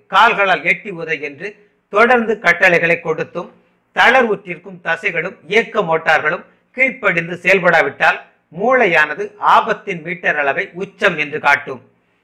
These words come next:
ஆபத்து ஆனால் செயல்பட முடியாத அவஸ்தையான நிலையில் ஏற்படும் இக்கட்டைத்தான் நாம் துயில்வாதம் என்கிறோம்.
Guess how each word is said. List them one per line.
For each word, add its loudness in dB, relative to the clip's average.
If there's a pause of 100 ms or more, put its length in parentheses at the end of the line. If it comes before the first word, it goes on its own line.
(180)
ஆபத்து 2 (340)
ஆனால் 0
செயல்பட -4
முடியாத -2 (140)
அவஸ்தையான 0
நிலையில் -4 (260)
ஏற்படும் 0
இக்கட்டைத்தான் -2 (340)
நாம் 2 (100)
துயில்வாதம் -2
என்கிறோம். -6